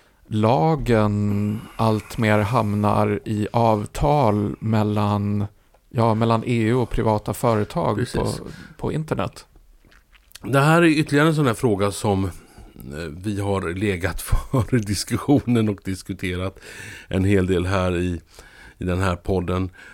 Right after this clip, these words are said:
Speaker 2: eh, och som nu börjar få fäste i en lite mer allmän, eh, debatt. Eh, och det här handlar ju då om, nu, nu, det jag länkade till på bloggen handlar om att, att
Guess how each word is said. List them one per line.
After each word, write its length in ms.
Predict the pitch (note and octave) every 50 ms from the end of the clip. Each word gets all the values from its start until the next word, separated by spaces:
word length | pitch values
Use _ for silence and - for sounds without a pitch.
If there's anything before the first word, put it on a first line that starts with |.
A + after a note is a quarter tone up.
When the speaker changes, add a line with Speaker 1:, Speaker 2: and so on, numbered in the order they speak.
| - _ _
Speaker 2:
eh, 280 | - - F2+ F#2 F#2 F2+
och 180 | F2 F#2+ F#2
som 180 | - A#2+ A2+ G#2+
nu 120 | G#2 G2
börjar 640 | F2 G2 G#2 G2 F#2+ F#2+ F#2+ F2+ F#2 F#2 F#2 F#2 F2 E2 F#2+ F#2 - _ _ _
få 220 | - - - G#2+ G2
fäste 540 | - C3 G#2 - - - - - - B2+
i 140 | A#2+ A2 G#2
en 80 | G2+ G2
lite 220 | G2+ G2 - G#2+
mer 180 | G2+ G2 F#2+ F2+
allmän, 720 | C#2+ G#2 A2 G#2+ G2 F#2+ G2 G#2+ B2 C#3 C3+ C3 B2+ A2+ - _ - - - - - - - - -
eh, 300 | - F2+ F#2+ G2 F#2+ F#2+ G2 F#2+
debatt. 640 | F#2 G#2+ F2+ F#2 F2+ A2 A2 - - - - - - - - - - - - - - -
Eh, 460 | - - G2+ G#2+ G#2 G#2 G2+ G#2 G#2+ G#2+
och 240 | A2 G#2+ - - -
det 80 | - B2+
här 220 | B2+ C3+ C3+ C#3
handlar 360 | C#3+ C#3+ D#3 C#3+ B2+ A#2+ A#2
ju 140 | A#2 A#2 A#2+
då 240 | A2+ A2+ G#2 G#2 G2+
om, 260 | G2+ G2 G2 G2+ F#2+ F2+ - - - - _ _ _ _ _ _ _ _ _ - - -
nu, 160 | - A#2 B2+
nu, 640 | B2+ B2+ B2+ C3 C3 B2+ B2+ B2 A#2+ A#2 A2+ A2 G#2 F#2 G2+ G2 - _ - - -
det 100 | - A#2+
jag 200 | A#2+ A2+ A2 A2+
länkade 340 | A2+ A#2 A2+ G#2 - A#2 G#2+
till 160 | G2+ - A2
på 100 | F#2+ A2
bloggen 360 | G#2+ A2+ B2 B2+ A2+ A2+ A2+ A2+
handlar 320 | A#2+ A2+ G#2 G#2 G#2 G2+
om 140 | G2+ G2 G2
att, 200 | F#2+ F#2+ F#2 -
att 260 | G2 F#2+ F#2+ _ -